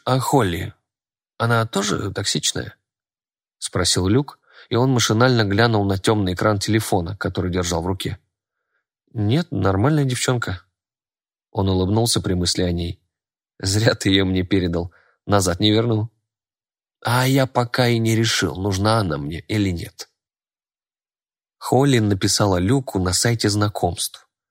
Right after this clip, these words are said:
Он к ней как-то подкатывал после концерта,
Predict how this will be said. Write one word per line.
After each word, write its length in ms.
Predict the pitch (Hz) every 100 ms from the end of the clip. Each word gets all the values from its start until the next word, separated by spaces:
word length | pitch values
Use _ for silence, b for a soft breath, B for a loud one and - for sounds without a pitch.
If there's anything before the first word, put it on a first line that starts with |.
| _ _
Он 160 | 117 123
к 100 | 131
ней 140 | 123
как-то 300 | 113 113 110
подкатывал 560 | 110 - - - 90 87
после 240 | 95 92
концерта, 640 | 85 90 - 143 - 69